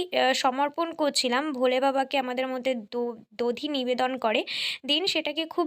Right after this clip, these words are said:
ভালোভাবে ভোলে বাবাকে মাখিয়ে নিয়ে তারপরে কিন্তু দুগ্ধ, আহ, দিয়ে ভোলে বাবাকে স্নান করানোর যে ব্যাপারটা থাকে সেটা করা হয়। তো ভিতরে যে ঠাকুরমশাই ছিলেন ওনার ওখানেও করেছি। তো ওখানটায় যেহেতু, উম, সবাই আছে সেহেতু ওখানটায় আমরা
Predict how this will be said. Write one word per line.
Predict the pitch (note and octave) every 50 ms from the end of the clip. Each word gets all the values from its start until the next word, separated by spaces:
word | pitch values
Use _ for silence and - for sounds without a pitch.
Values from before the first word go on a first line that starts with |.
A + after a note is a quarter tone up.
| C4+ -
ভালোভাবে | - - - A#3+ B3+ C4+ C#4 D4+ D#4 D4 B3+ D#4 E4
ভোলে | D#4+ C#4 C4 C4+ A#3+ B3 B3 B3+
বাবাকে | B3+ B3 C4 C4 - D4+
মাখিয়ে | C#4+ C4+ B3+ A#3 A#3 A#3+ - - D4 D4 C#4
নিয়ে | C#4 C4 C#4 E4+
তারপরে | F4+ - C4 A#3+ A#3 A#3 - C4+ C4+ C4+ C4+
কিন্তু | C4 B3+ B3 G4 F#4+ C#4+ A#3+ -
দুগ্ধ, | C4 B3+ A#3+ A3 G#3+ - - E4 A#4 - - - - - - - -
আহ, | - - B3+ C4
দিয়ে | A#3+ A#3 D4+ F#4 F4 C#4
ভোলে | C#4 C4 C4 B3+
বাবাকে | B3+ B3+ C4 C4 D4+
স্নান | D4 - - C4+ B3 B3 C4 C4+
করানোর | C#4+ C#4+ C#4+ D4 E4 F#4+ F4+ -
যে | D4 A#3+
ব্যাপারটা | B3 A#3 A#3 B3 B3 - C4 C4+
থাকে | - C#4 C4+ - A4
সেটা | - E4 - C#4 C4+
করা | C4+ - B3+ A#3+ A3+
হয়। | G#3 G3+ G3+ - - _ _
তো | - E4+ F4+ F4 - -
ভিতরে | C#4 C4+ C4 D4 D#4 E4 E4+
যে | D#4+ D#4+ F4
ঠাকুরমশাই | E4+ - C4 A#3+ B3+ D4 D4 D#4+ D#4+ D#4 - E4 D#4+ -
ছিলেন | D#4 C4 C#4 E4 - - -
ওনার | B3 B3+ C4+ C#4 C#4+
ওখানেও | C#4 C#4+ D4+ D4+ E4 E4
করেছি। | D#4+ D#4+ C#4+ C4+ B3+ C4 - D#4 G#4 - - - - - - - - -
তো | F4+ F4
ওখানটায় | D#4+ - D#4+ E4 F4 E4+ F#4 F#4 F#4+ F#4
যেহেতু, | D4 D4+ C#4+ D4 D#4 D#4 D#4 - F4 F4+ F4 E4 - A#3+
উম, | A#3+ C4+ C#4 C4+ C4+ C4+ C4 C4 B3 -
সবাই | C#4+ B3+ A#3+ D4 D#4+ D#4 B3+ B3+
আছে | B3+ - - F4 F#4+
সেহেতু | - - C#4 C4+ C#4 C#4 - D4+ C#4
ওখানটায় | C#4 - - C#4+ C#4 - E4+ E4 D#4+ D#4
আমরা | D#4 D#4+